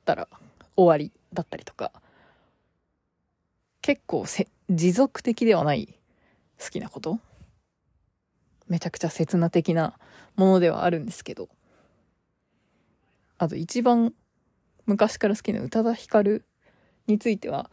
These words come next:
もはや今は一番好きかどうかも怪しい感じなんですけど、殿堂入りみたいな感じで。まあでも彼女は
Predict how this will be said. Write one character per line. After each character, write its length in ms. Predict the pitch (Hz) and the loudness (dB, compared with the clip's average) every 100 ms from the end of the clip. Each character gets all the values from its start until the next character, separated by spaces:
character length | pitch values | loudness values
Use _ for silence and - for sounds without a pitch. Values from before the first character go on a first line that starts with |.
| _ | _
も 100 | 240 | -2
は 140 | 277 277 | 0 4
や 180 | 185 160 | 4 4
今 240 | 208 220 196 | 6 6 6
は 140 | 160 | 2
一 240 | - - | -2 0
番 200 | 208 240 | 6 6
好 60 | 220 | 6
き 160 | - - | 0 0
か 140 | 175 | 2
ど 140 | 175 175 | 4 2
う 60 | |
か 140 | - - 156 | 2 -14 -14
も 80 | 151 _ _ _ _ _ - _ | -20 _ _ _ _ _ -20 _
怪 260 | - 170 175 | -2 0 2
し 180 | 185 220 | 2 2
い 40 | |
感 180 | 214 208 | 4 6
じ 60 | 202 | 6
な 80 | 190 | 6
ん 40 | |
で 60 | 156 | 4
す 100 | - | -2
け 80 | |
ど、 240 | 156 147 - _ _ - | -2 -2 -4 _ _ 0
殿 180 | 175 175 | 4 6
堂 120 | 175 | 6
入 140 | 165 | 4
り 80 | 170 _ | 0 _
み 80 | 156 | -10
た 100 | - | -8
い 60 | 80 | -10
な 80 | |
感 200 | - - | -12 -14
じ 120 | 151 139 | -12 -10
で。 140 | 139 - _ _ _ _ _ | -12 -16 _ _ _ _ _
ま 60 | 285 | -4
あ 20 | |
で 80 | 277 | -2
も 100 | 233 | -4
彼 260 | - 233 202 | 0 0 0
女 160 | - | -2
は 180 | 78 - | -8 -12